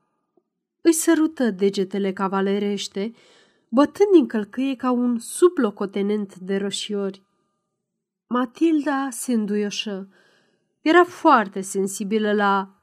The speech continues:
amabilitățile bărbaților. Totuși, mai vărsă câteva rânduri de lacrimi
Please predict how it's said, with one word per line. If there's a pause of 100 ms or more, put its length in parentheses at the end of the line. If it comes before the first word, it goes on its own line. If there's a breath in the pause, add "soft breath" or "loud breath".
(440)
amabilitățile
bărbaților. (520)
Totuși, (320)
mai
vărsă (120)
câteva
rânduri
de
lacrimi